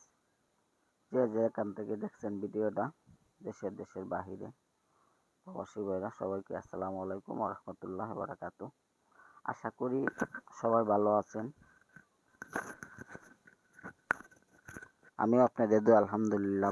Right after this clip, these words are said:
ভালো আছি। আজকে নিয়ে এসেছি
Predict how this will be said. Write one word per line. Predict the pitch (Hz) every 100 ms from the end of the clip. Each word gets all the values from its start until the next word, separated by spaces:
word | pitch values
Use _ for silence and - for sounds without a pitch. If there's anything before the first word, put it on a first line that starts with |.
| 92
ভালো | 92 98 98
আছি। | - 95 123 _ _ - _ - _ _ - - - - - - - - - - - -
আজকে | 110 117 - 127
নিয়ে | 120 120 113
এসেছি | - 107 -